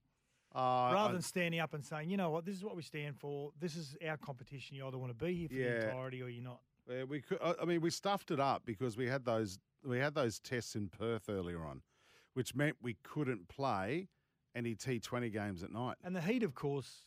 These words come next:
Speaker 2: who have been so good at the Gabba, have got to play their
Speaker 1: I
Speaker 2: finals
Speaker 1: know.
Speaker 2: matches at, um,
Speaker 1: I know, at the Heritage Bank.
Speaker 2: on the Gold Coast, yeah.
Speaker 1: Which is just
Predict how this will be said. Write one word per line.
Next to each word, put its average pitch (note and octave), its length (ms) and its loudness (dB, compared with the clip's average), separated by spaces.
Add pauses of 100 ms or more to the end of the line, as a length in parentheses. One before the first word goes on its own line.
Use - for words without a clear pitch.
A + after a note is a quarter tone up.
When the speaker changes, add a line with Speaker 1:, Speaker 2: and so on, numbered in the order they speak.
(140)
Speaker 2:
who D#3+ 100 0
have D3 80 0
been C#3+ 160 0
so D3+ 200 0
good C3 140 -4
at A2+ 60 -14
the A#2 80 -14
Gabba, C#3+ 420 0 (720)
have C#3+ 100 -6
got D3+ 80 0
to C3+ 60 -6
play D3 180 -4
their C#3 120 -4
Speaker 1:
I - 20 -8
Speaker 2:
finals C#3 360 -6
Speaker 1:
know. B2 80 -4
Speaker 2:
matches C3 300 -8
at, C#3 120 -8 (220)
um, C3+ 520 -6
Speaker 1:
I G#2+ 100 -4
know, F#2 240 -4 (160)
at A#2 180 -6
the - 160 -8
Heritage B2+ 360 -2
Bank. C3+ 240 -8 (180)
Speaker 2:
on C#3+ 80 -10
the C#3 60 -10
Gold F3+ 220 -4
Coast, B2 260 -10
yeah. D#3 180 -6 (240)
Speaker 1:
Which C#3+ 200 -8
is C#3 160 -8
just - 260 -8